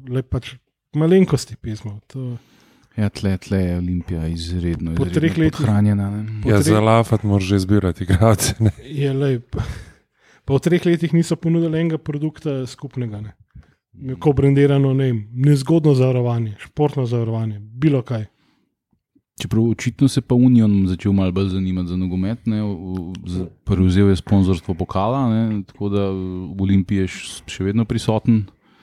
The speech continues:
Speaker 1: Je tudi zraven pre-, kar precej v bistvu drugih prvoligaših, ne.
Speaker 2: Mm.
Speaker 1: Mislim, da pri Muri, pri Kopru.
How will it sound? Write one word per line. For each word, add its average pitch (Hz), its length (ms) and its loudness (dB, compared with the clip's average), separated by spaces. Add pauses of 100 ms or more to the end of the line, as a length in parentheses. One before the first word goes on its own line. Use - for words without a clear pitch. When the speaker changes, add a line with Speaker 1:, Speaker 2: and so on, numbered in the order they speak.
(160)
Speaker 1:
Je 135 260 0
tudi 131 240 -4
zraven 131 420 2
pre-, 123 280 -2
kar 143 260 -6 (400)
precej 131 380 2
v 147 80 4
bistvu 135 280 -4
drugih 156 340 -2
prvoligaših, 170 800 0
ne. 127 100 -4 (160)
Speaker 2:
Mm. 107 380 -8 (240)
Speaker 1:
Mislim, 139 200 -2
da 127 80 2
pri 135 200 2
Muri, 147 260 4
pri 127 160 -4
Kopru. 151 380 -4